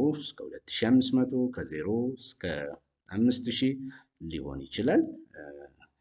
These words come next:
ይህ ሆነ ማለት ደግሞ መነሻው ከፍ አለ ማለት በሚቀጥ-፣ በሚከተሉት እሱን ተከትሎ መነሻውን ተከትሎ በሚመጡ ቁጥሮች ላይ ሁሉ ለውጥ ይመጣል ተብሎ የሚጠበቅ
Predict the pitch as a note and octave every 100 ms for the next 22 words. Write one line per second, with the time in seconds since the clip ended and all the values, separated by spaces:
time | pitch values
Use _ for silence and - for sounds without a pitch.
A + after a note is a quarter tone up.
0 | - G2+ A#2 A2+ F2 D#2 C#2+ C#2 - -
1 | D#2+ D#2 D#2 F2+ G2 G2 G2+ G#2+ A2+ _
2 | - _ - G2+ G2 - C2+ C2+ C#2 D2
3 | A2+ G3 - - _ D#2 - C2+ C2 C#2+
4 | F2 F#2+ F2 E2 _ - _ - - F#2+
5 | F#2+ G2 F#2+ F2 - C2 - - D#2+ -
6 | F2 F2 D#2 - - D#2 D#2 E2+ E2+ F#2
7 | F#2+ E2 D2+ - D#2 D2+ D2 D#2 F#2+ G2+
8 | G2+ A#2+ D3 C#3 - _ _ E2+ D2+ C#2+
9 | D2 - C#2+ - G#2 C3 D3+ - F2 C#2+
10 | - _ D#2 C#2+ C#2+ C2+ - - - D2
11 | - A2+ C#3+ F2 - _ - - A2 -
12 | C#2+